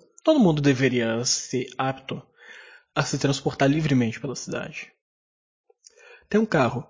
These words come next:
privilégio. Sim, é um privilégio, porque se todo mundo tivesse um carro e usasse seus carros, o ambiente já, o ambiente iria pra merda.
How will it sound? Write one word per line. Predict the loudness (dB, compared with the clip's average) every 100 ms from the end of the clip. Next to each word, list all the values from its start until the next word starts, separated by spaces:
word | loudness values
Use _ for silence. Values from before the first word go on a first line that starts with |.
| _
privilégio. | -4 -2 0 0 -4 -8 -12 -14 _ _ _ _ _ _ _ _ _ _ _ _ _ _ _ _ -12
Sim, | -8 0 2
é |
um | 2
privilégio, | 4 4 4 4 2 2 -2 -6 -14 -20 _ _ -12 -8
porque | -8 -2 0 2 0 0
se | -2 -4 8
todo | 10 10
mundo | 8 4
tivesse | 0 -4 -6 -8
um |
carro | -8 -8 -8 -10 -16 -14
e | -14 -14 -10
usasse | -6 -2 -2 -4
seus | -8 -8
carros, | -6 -4 -4 -6 -10 -16 -18 -16 -18 -20 -20 _ _ _ _ -6
o | 0
ambiente | 2 2 0 0 0 2
já, | 2 2 4 4 2 -2 -10 _ _ 0
o |
ambiente | 0 2 2 2 -4
iria | 0 2 4
pra | 4
merda. | 2 0 -4 -10